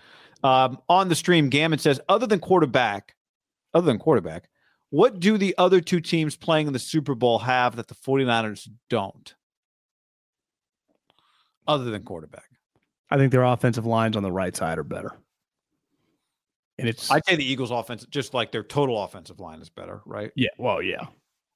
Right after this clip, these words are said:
Speaker 2: Beside Trent, the, the, every one of their starters, obviously center, right guard, right tackle, and not even close. I think Banks had a really, you know, Banks a solid starter. Banks start,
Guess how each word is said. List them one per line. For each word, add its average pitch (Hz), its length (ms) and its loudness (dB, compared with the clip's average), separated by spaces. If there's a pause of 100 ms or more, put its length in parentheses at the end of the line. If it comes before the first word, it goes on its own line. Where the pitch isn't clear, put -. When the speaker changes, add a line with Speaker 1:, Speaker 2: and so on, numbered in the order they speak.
(260)
Speaker 2:
Beside 143 380 2
Trent, 143 500 0 (160)
the, 131 120 -6
the, 131 220 -4
every 135 280 2
one 131 220 4
of 117 40 -2
their 110 100 0
starters, 104 600 -2
obviously 110 420 -2 (100)
center, 123 360 0
right 107 240 0
guard, 101 280 -2
right 90 180 -2
tackle, - 400 -4
and - 100 -8
not 78 140 -4
even - 140 -10
close. - 420 -4 (520)
I 156 80 4
think 135 180 4
Banks 127 260 0
had 101 120 0
a - 20 -4
really, 87 380 -6
you 113 140 -6
know, - 60 -4
Banks 110 320 -2
a - 40 -8
solid 90 320 -4
starter. 95 280 -8
Banks 104 320 -2
start, - 240 -10